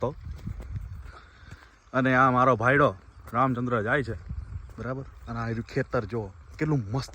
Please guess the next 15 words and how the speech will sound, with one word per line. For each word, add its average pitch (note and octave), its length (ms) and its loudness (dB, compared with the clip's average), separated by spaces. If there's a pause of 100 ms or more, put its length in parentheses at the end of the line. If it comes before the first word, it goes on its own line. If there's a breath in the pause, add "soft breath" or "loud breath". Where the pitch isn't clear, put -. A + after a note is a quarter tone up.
(120)
ખેતર A#2 240 -8
છે. G#2+ 120 -12 (1400 soft breath)
કે G#3+ 100 -4
ઉનાળામાં G3 500 0
કેવું A3 220 -2
હોય F3+ 120 6
કે F#3+ 100 0
તમે F3 240 -2
અહીંયા F#3 400 0 (200)
ચાલતા C3 320 -2
ચાલતા E3 320 -2
બાકી E3 340 -4
જતા C3 320 0
હોય A2 140 -6 (720)
વાટમાં C3 440 -2